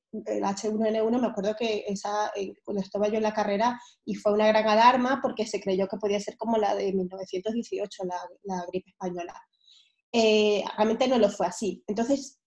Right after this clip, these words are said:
en cierta forma, casi todos los, eh, médicos y científicos creíamos que este coronavirus, por las cifras que daba China, iba a quedarse como cualquiera de estas epidemias, que son importantes, pero controlables, y que no iban a ser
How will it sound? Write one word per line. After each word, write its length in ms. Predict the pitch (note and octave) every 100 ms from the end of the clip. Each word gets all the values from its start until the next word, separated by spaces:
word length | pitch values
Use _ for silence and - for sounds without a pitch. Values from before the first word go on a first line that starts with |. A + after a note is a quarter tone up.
| _
en 140 | A#3+
cierta 280 | - B3+ D4+
forma, 340 | D4+ D4+ D4 C#4+
casi 280 | C4+ A#3+
todos 200 | A#3+ C4
los, 100 | D4+ D#4 D4+ - -
eh, 400 | C4+ C4+ C4+ C4
médicos 540 | C4+ C#4 B3 C4+ C4+
y 200 | A#3+ A3
científicos 540 | G#3 G#3+ A#3+ C#4 C#4 C4
creíamos 400 | - G#3+ A3+ B3+
que 80 | -
este 160 | - B3+
coronavirus, 800 | A#3 A#3 A#3 B3 A3+ A3+ A#3+ - _ _
por 120 | G#3+
las 160 | G3 G3
cifras 260 | A#3+ B3
que 100 | B3
daba 220 | A#3+ A#3+ A#3+
China, 360 | C#4 B3 B3
iba 160 | B3 A3
a 20 |
quedarse 400 | A3+ A3+ A3+ C#4 C4+
como 240 | B3 A#3+
cualquiera 320 | F#3+ F#3 G#3
de 40 | G3
estas 160 | A3 A3
epidemias, 520 | - - A3 F4+ A3+ -
que 120 | G3 F#3
son 380 | A3+ A3+ B3 - _ _ -
importantes, 1000 | C#4 C#4 C4 D4+ E4 D#4+ E4 G4 - _
pero 240 | A#3 G#3+ G3+
controlables, 760 | G#3 G3 F#3 F#3 D#3 F3+ - -
y 80 | G3+
que 120 | G3+
no 340 | G#3+ A#3 C4
iban 260 | C4+ B3+ C4
a 120 | C4
ser 340 | - C#4 D4